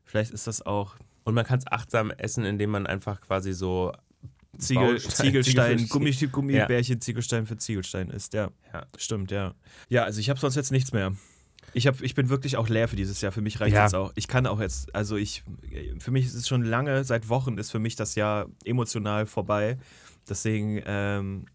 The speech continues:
Speaker 1: ich merk richtig, mir geht eh die Luft aus. Mir, ich hab keine Kondition mehr jetzt. Ich kann jetzt nicht mehr, keine Ausdauer mehr. Es muss jetzt einfach rum sein.
Speaker 2: Ich seh's genauso, deswegen lass uns doch einfach hier das Jahr und auch den Podcast für dieses Jahr beenden.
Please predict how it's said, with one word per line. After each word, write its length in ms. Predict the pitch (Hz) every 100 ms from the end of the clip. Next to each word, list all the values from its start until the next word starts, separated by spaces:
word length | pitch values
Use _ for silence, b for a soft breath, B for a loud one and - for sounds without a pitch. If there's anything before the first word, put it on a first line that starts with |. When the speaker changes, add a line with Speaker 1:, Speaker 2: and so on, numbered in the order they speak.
| -
Speaker 1:
ich 120 | 110
merk 240 | 127 135
richtig, 240 | 139 131 -
mir 80 | 110
geht 240 | 113 -
eh 300 | 117 120 117
die 140 | - 113
Luft 260 | 113 -
aus. 380 | - 92 98 - - -
Mir, 120 | 104
ich 120 | 95
hab 100 | 120
keine 220 | 123 107
Kondition 440 | 98 104 95 104 90
mehr 140 | 87
jetzt. 240 | 87 - -
Ich 120 | 92
kann 180 | - 98
jetzt 200 | 92 -
nicht 160 | 92 -
mehr, 200 | 95 87 -
keine 220 | 107 92
Ausdauer 380 | 104 - - 90
mehr. 240 | 92 98 B B B -
Es 100 | 120
muss 140 | 120
jetzt 120 | 110
einfach 220 | 107 104 101
rum 140 | 98
sein. 340 | 90 87 87 90 -
Speaker 2:
Ich 180 | 127 123 -
seh's 240 | 117 120
genauso, 400 | 123 113 113 123
deswegen 480 | 113 110 117 110 101 -
lass 200 | 113 127
uns 120 | 123
doch 140 | 117
einfach 280 | 92 117 117
hier 400 | 104 110 110 101 65
das 260 | - 101
Jahr 300 | - 113 127
und 180 | - 113
auch 280 | - 104 78 - -
den 100 | 98
Podcast 360 | 135 131 123 -
für 80 |
dieses 320 | 110 104 104 -
Jahr 260 | 104 104 B B B B -
beenden. 440 | - 107 117 143